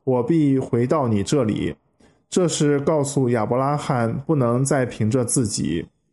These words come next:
在此，我们就懂得为什么神两次说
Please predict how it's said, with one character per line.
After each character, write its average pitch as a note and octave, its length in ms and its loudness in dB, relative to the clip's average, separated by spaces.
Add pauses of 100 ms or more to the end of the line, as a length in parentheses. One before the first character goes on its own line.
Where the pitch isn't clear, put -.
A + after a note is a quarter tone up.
(360)
在 E3 220 0
此， A#2+ 580 0
我 B2 160 0
们 C3 400 0
就 C3+ 220 0
懂 G2+ 260 0
得 G#2+ 380 0
为 D#3 160 2
什 C3 180 -2
么 B2 300 2
神 C3+ 380 0
两 A2 200 0
次 C3 240 0
说 C#3+ 400 0